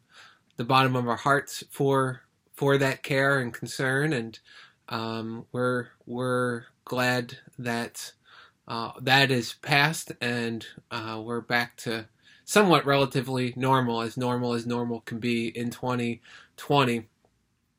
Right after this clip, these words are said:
Um, this morning, uh, it, it is actually the first Sunday of Advent, and Advent means coming. Um, a-, and historically,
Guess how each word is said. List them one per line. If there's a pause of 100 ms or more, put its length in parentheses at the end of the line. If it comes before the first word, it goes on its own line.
(220)
Um,
this
morning, (480)
uh, (140)
it, (440)
it
is
actually
the
first
Sunday
of
Advent,
and
Advent
means (300)
coming. (640)
Um,
a-,
and
historically,